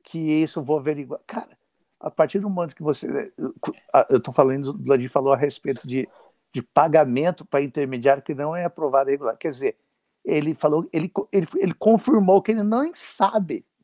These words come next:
<laughs> se, se é, se é preciso ou não. Cara, isso é a mesma coisa que você tá no, no C T no Ninho, "Ah, eu não sabia que precisava ter alvará de funcionamento."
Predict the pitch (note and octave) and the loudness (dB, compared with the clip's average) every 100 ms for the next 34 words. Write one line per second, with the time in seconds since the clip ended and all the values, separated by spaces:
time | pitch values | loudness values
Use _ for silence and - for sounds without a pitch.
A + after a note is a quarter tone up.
0 | _ _ _ _ _ _ _ - - D4+ | _ _ _ _ _ _ _ -12 0 0
1 | - - _ _ - - F#3+ G3+ G#3 - | 0 -4 _ _ -8 2 4 4 2 -6
2 | F3+ - F#3 F3+ E3+ D#3 - F#3 F#3 E3 | -10 0 0 2 -2 -4 -2 0 0 -2
3 | D#3 E3+ - A3+ C4 - _ _ _ - | -4 -6 -4 -4 -4 -10 _ _ _ -6
4 | F3+ A3 A3+ A3 G3 F#3 G3 G#3 G3+ G#3+ | 0 0 2 2 0 2 0 2 2 2
5 | G3+ G3 - - _ _ - D#3+ - F3+ | 2 0 -4 -6 _ _ -6 -4 0 0
6 | F3 E3+ E3+ F#3 F#3 G3+ G#3 A3 G3 F3+ | 0 -2 0 0 2 -2 2 2 2 -2
7 | - F3 F#3+ E3+ F3+ F3+ E3 F3+ E3 D#3 | -4 0 0 2 2 2 2 0 0 -2
8 | - D3 - D3 C3+ A#2 D3+ - | -8 -8 -6 -6 -6 -6 -8 -10